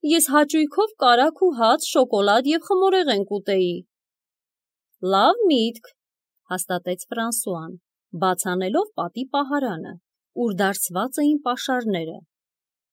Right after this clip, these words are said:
Բայց պահարանը դատարկ էր։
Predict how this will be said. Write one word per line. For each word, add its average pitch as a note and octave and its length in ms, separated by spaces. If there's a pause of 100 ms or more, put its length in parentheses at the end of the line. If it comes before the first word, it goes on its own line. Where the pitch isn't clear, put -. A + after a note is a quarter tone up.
(520)
Բայց F3+ 360
պահարանը F3+ 600
դատարկ A3+ 640
էր։ F3 160